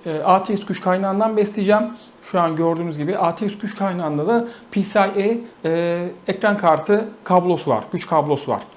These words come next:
Şimdi ikisi de aynı girişle yollamış bana. Halbuki ben dedim ki bunu dişi yollarsa buradaki erkeği buna takarım. Şu şekilde ve, e, anakartı direkt beslerim diye düşündüm. Bana, ben mesaj da atmıştım, bana,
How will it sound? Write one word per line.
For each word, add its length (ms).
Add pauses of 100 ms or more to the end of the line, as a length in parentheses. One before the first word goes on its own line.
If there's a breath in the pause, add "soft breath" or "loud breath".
(240 loud breath)
Şimdi 180
ikisi 240
de 140
aynı 280
girişle 520 (380)
yollamış 480
bana. 280 (320 loud breath)
Halbuki 360
ben 160
dedim 180
ki 220
bunu 260 (200)
dişi 320
yollarsa 640 (400 loud breath)
buradaki 300
erkeği 380
buna 160
takarım. 380 (440)
Şu 80
şekilde 520 (420 loud breath)
ve, 240 (260)
e, 340
anakartı 500
direkt 280
beslerim 400
diye 120
düşündüm. 340 (720 loud breath)
Bana, 320 (260)
ben 140
mesaj 360
da 60
atmıştım, 540
bana, 320